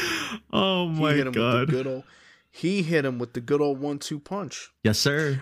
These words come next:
Speaker 2: I'm about to say, if this is your first time encountering, like, a very homophobic person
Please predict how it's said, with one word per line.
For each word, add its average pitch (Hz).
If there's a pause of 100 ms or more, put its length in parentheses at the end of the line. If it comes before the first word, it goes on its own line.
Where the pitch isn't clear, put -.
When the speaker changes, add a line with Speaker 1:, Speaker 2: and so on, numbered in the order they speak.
Speaker 2:
I'm 269
about 262
to 196
say, 185
if 147
this 190
is 370
your 220
first 156
time 135
encountering, 123
like, 113
a 131
very 123
homophobic 120
person 120